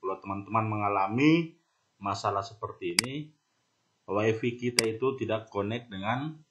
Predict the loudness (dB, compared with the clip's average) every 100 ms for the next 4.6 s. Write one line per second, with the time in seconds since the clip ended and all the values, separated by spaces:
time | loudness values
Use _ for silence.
0 | _ -8 -4 -4 -4 -6 -6 -6 -6 -6
1 | -8 -4 -4 -2 -4 -6 _ _ _ _
2 | _ _ _ _ _ _ _ _ 2 6
3 | 8 8 8 8 6 4 4 2 2 0
4 | 0 -2 0 4 4 2